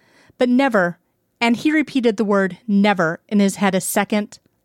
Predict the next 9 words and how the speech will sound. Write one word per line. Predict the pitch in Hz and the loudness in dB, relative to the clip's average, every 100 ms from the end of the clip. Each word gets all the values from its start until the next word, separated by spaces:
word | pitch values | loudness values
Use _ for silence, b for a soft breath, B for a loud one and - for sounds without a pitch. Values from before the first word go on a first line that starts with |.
| - | -8
then | 202 233 226 | 0 2 2
a | |
third | 190 185 185 | 0 0 -2
time. | - 185 175 175 _ _ b b b b b b - | -2 -2 -4 -6 _ _ b b b b b b 0
Never | 240 285 254 180 180 - | 2 2 2 0 -2 0
while | 202 202 | 0 2
she | - 208 | 0 -2
was | - | 0
completely | 208 - 262 233 190 175 | -2 -2 -4 -2 -6 -6